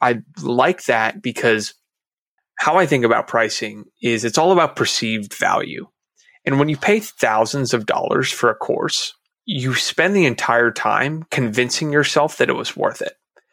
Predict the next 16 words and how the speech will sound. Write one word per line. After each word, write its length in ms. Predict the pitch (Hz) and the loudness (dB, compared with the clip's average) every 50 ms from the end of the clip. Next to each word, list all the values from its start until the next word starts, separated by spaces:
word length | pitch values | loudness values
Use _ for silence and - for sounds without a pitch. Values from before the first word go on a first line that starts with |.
| _ _ _ _ | _ _ _ _
because 380 | - 120 - - 139 123 117 - | -2 -2 2 4 2 4 4 2
it's 160 | - - - | 0 0 2
almost 400 | - 139 147 156 165 156 - - | 0 0 2 2 2 0 0 -4
impossible 680 | 127 113 - - - 113 117 - - 135 127 143 147 151 | -8 -8 -2 0 2 2 2 2 -2 0 2 2 2 2
to 140 | - 135 117 | 2 0 0
have 440 | - - 117 113 120 135 139 139 - | 2 2 2 2 4 2 0 0 -2
a 80 | - 110 | -2 -2
hundred 500 | - - - - 120 120 117 117 117 113 | -2 -4 -2 -2 -2 2 2 2 2 2
X 340 | - - 123 - - - - | 0 -2 -6 -8 -8 -2 0
return 440 | 123 - - - 123 113 117 123 | 0 0 0 0 2 2 2 2
on 140 | 131 123 117 | 2 0 0
your 140 | 117 - 110 | 0 -2 -4
investment 540 | 110 110 - 107 110 - - 151 151 - - | -2 -2 -2 -2 -2 -2 -4 -4 -4 -2 -2
for 120 | - 123 | -2 -2
something 380 | - - 117 110 - 113 110 113 | 0 0 -2 -2 -4 -6 -4 0
worth 280 | 117 117 110 110 - | 0 0 0 0 -2